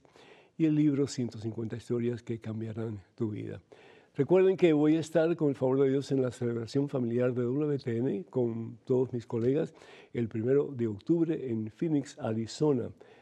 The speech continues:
Tendremos conferencias, tiempo para compartir, actividades para los niños, confesiones, hora santa, santa misa y un gran concierto al final, ah, de Martín Valverde y su banda.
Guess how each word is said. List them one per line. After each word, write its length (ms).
Tendremos 640
conferencias, 840
tiempo 340
para 200
compartir, 720
actividades 800
para 220
los 200
niños, 400
confesiones, 880
hora 280
santa, 720
santa 460
misa 500
y 140
un 140
gran 220
concierto 600
al 80
final, 420
ah, 440
de 400
Martín 380
Valverde 480
y 260
su 180
banda. 480